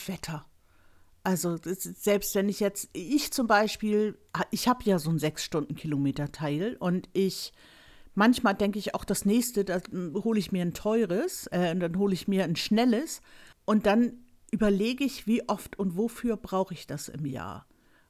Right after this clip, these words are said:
Und es fallen mir ein, maximal zwei Gründe ein,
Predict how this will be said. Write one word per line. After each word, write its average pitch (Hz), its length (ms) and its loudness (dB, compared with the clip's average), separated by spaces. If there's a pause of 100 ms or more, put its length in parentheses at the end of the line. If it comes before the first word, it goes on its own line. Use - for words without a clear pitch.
Und 196 140 4
es - 120 -2
fallen 202 280 0
mir 196 220 0
ein, 208 300 4
maximal 185 640 -2
zwei 214 680 0 (260)
Gründe 170 560 2
ein, 135 380 -8